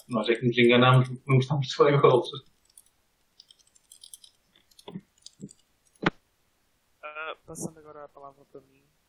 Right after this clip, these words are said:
Speaker 2: ah, como é que lida com momentos maus na sua carreira?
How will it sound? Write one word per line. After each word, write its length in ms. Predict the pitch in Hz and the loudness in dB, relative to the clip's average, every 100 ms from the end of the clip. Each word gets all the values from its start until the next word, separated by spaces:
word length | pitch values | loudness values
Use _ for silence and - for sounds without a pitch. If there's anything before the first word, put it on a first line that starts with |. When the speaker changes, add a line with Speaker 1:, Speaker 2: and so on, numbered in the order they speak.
| _ _ _ | _ _ _
Speaker 2:
ah, 440 | 139 147 147 143 135 _ _ _ | -12 -10 -12 -14 -18 _ _ _
como 160 | - 208 | -20 -18
é 80 | 220 | -20
que 180 | - 185 175 165 151 | -20 -20 -18 -20 -20
lida 480 | 165 165 156 156 147 _ | -20 -16 -12 -12 -12 _
com 100 | 147 | -20
momentos 340 | 147 147 - | -20 -20 -20
maus 180 | 147 139 | -18 -18
na 80 | 135 | -20
sua 160 | - | -20
carreira? 420 | 127 123 120 117 | -20 -20 -20 -10